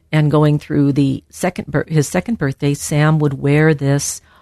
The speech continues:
on and off. And over those nineteen months, the camera collected about six hundred thousand video frames connected to more than thirty-seven thousand transcribed utterances from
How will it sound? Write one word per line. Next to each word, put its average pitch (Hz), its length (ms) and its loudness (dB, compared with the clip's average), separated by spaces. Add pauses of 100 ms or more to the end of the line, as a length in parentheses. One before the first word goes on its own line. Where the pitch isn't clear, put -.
(140)
on 147 260 4
and 185 120 4
off. 117 400 -4 (420)
And 147 120 2
over 156 180 2
those 170 200 2
nineteen 156 420 -2
months, 143 420 -4 (400)
the 156 140 2
camera 156 260 0
collected 151 420 -2
about 139 440 0
six - 280 -8
hundred 165 720 2
thousand 160 640 2
video 143 380 2
frames - 540 -8 (240)
connected 151 480 -2
to 165 100 -6
more 143 240 0
than 135 200 -2
thirty-seven 147 1000 0 (380)
thousand 143 540 0
transcribed 151 800 -2 (120)
utterances 139 640 -2
from 131 300 -4